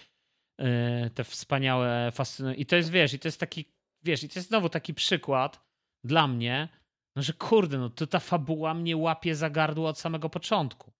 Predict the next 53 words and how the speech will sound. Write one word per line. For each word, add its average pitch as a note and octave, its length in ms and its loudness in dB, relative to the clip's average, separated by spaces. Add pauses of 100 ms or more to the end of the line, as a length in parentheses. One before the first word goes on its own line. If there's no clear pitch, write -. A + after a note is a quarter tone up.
(400)
I A#2+ 80 -6
wiesz, C#3+ 340 4
i C3+ 100 -10
jest, C#3+ 320 -6
jest D3+ 360 -6
niesamowicie F3+ 640 0
poprowadzona, G#2 760 -8
nie? A#2 200 -4
Jest, - 340 -6
jest - 380 -12
super C3+ 340 -4
się A2 120 -10
to G#2+ 100 -8
obserwuje A2+ 560 -6
i A#2 60 -6
te C#3 120 -8
zmiany D3 460 0
w - 60 -10
tych B2 120 -6
bohaterach C3+ 680 0
i B2 60 -6
w B2+ 80 -10
ogóle C3+ 340 -2
ta C#3 100 -10
historia C#3 720 -2
i A#2+ 200 -2
to, C#3+ 140 -2
co D3 120 -6
tam C#3 160 -6
się D3 160 -6
dzieje D3 240 -2
dalej A#2+ 560 0
i, A#2+ 340 -4
i B2+ 60 -4
wiesz, C3+ 200 -4
jak C3 120 -8
to C#3 80 -6
wygląda. C#3 540 -2 (320)
To D3+ 100 -8
też F#3 180 0
mam D3 120 2
jakieś B2 280 -4
tam A#2+ 180 -4
z - 100 -12
piętnaście C3 440 -8
godzin A#2 360 -4
w - 120 -20
tego A2 600 -6
Visions A2+ 320 -8
of A2 120 -12
Mana, G#2 260 -8
nie? B2+ 280 -4
I C3+ 160 -4